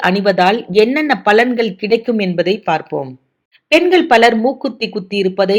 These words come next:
நீங்கள் பார்த்திருப்பீர்கள். அது அவர்களுக்கு முகத்துக்கு அழகு கொடுப்பது மட்டுமின்றி பல நன்மைகளையும் கொடுப்பதாக ஜோதிடம் கூறுகிறது. அதை பற்றி பார்ப்போம். தங்கம் அணிவது மிகவும்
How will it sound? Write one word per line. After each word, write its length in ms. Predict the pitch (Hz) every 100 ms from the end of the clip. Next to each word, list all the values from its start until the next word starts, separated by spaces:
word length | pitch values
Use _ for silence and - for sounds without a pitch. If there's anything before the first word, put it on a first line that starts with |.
| 226
நீங்கள் 340 | 180 175 196 170
பார்த்திருப்பீர்கள். 760 | 156 - 151 151 151 139 131 - -
அது 180 | 175 196
அவர்களுக்கு 560 | 185 190 190 185 - 208 233 - - 175
முகத்துக்கு 480 | 185 262 262 254 208 156
அழகு 260 | 160 247 254
கொடுப்பது 440 | 247 180 180 170 160
மட்டுமின்றி 580 | 160 - 185 156 147 160 202 - _ _
பல 360 | - 226 254 277 220
நன்மைகளையும் 720 | 185 208 233 233 220 214 240 262 185
கொடுப்பதாக 640 | 185 196 190 180 180 208 175
ஜோதிடம் 420 | 175 175 156 180
கூறுகிறது. 580 | 185 147 131 127 127 127 - _ _ -
அதை 140 | 135 190
பற்றி 280 | 180 - 185
பார்ப்போம். 380 | 139 135 127 117 _ _ _ -
தங்கம் 340 | 180 190 190 170
அணிவது 360 | 185 185 185 240
மிகவும் 460 | 180 185 175 247